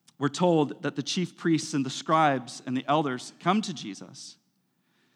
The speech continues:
because Jesus has just caused this big scene in the temple, and they ask him a question about his authority. They're questioning his authority. "By what authority do you do these things? Who sent you?"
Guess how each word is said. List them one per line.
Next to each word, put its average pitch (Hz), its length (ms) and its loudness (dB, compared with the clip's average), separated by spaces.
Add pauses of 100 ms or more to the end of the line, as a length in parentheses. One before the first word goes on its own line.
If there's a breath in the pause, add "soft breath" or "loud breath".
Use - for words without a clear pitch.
(760)
because 147 300 2
Jesus 180 380 0
has 139 140 -4
just 143 180 -6
caused 165 360 4
this 135 180 -6
big 151 240 -4
scene 170 400 0
in 147 160 -2
the 143 100 0
temple, 160 560 -2
and 151 160 0
they 175 120 2
ask 202 360 2
him 156 100 0
a 151 60 -2
question 170 460 0
about 143 260 2
his 139 120 -6
authority. 147 380 -2
They're 139 140 -4
questioning 160 460 -2
his 147 140 -2
authority. 156 320 -2
"By 165 300 4
what 180 320 6
authority 180 680 0
do 156 100 -8
you 165 80 -4
do 160 180 0
these 151 280 -4
things? 170 300 -2
Who 233 120 2
sent 202 400 -4
you?" 254 340 4